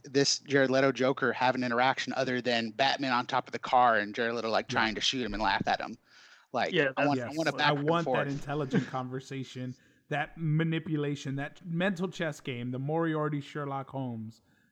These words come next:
Speaker 2: definitely is what I want from this. But, um, we have,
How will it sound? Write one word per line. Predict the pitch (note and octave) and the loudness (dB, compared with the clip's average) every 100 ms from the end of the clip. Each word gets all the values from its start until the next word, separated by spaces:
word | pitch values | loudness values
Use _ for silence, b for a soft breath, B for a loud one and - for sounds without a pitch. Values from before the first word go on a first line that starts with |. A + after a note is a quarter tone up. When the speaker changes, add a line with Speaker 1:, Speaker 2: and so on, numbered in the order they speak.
| _ | _
Speaker 2:
definitely | D#3 C#3+ - B2 A#2+ | -6 -4 -6 -6 -4
is | B2 B2 | -4 -6
what | A#2+ | -8
I | |
want | A#2 A#2+ A2+ | -6 -8 -10
from | A2+ A2+ | -8 -8
this. | A2+ - - b b b b - | -8 -14 -20 b b b b -4
But, | C#3+ C#3 - | -2 -2 -6
um, | D3 C#3 C3+ A#2+ A2+ A2 - _ _ _ _ | -4 -2 -2 -4 -6 -8 -12 _ _ _ _
we | C3 C3+ | -4 -2
have, | C#3 C#3 C3+ C3 | -2 -4 -4 -6